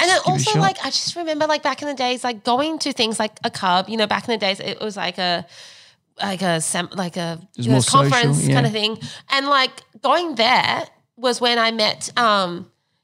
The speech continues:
Speaker 1: you know, like, going there was when I met my first little community of, like, people. I just sat at the back and, like, met some people, had lunch with people.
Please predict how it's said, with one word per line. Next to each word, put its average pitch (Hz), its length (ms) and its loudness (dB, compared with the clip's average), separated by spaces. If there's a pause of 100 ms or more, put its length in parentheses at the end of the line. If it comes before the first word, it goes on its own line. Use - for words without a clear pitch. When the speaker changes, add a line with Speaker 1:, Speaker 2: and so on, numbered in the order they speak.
(120)
Speaker 1:
you 359 100 -8
know, 359 120 2
like, 302 200 0
going 285 240 2
there 254 200 4
was 247 160 0
when 254 160 0
I 240 80 -2
met 233 200 -2
my 240 140 0
first 254 380 0
little 247 160 -2
community 214 500 -2
of, 190 120 -2
like, 190 140 -4
people. 202 200 -4
I 220 60 2
just 214 200 -6
sat 240 160 2
at - 60 -10
the 262 60 2
back 175 320 0
and, 233 80 -6
like, 202 220 -2
met 220 220 -4
some 233 120 -6
people, 202 520 -4
had 220 200 -4
lunch 214 200 0
with 214 100 -14
people. 220 280 -6